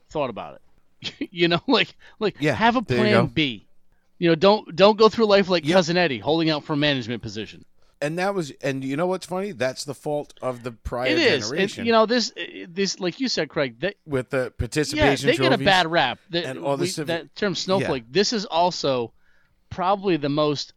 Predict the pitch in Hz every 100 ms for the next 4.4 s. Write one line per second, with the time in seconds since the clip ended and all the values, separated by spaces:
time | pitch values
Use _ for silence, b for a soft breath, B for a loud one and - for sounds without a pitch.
0 | - 160 156 165 151 135 - 165 - 170
1 | 143 127 143 147 151 143 165 147 127 131
2 | 117 127 123 - 131 131 170 - 135 -
3 | 143 151 123 131 110 131 123 113 113 101
4 | 107 78 -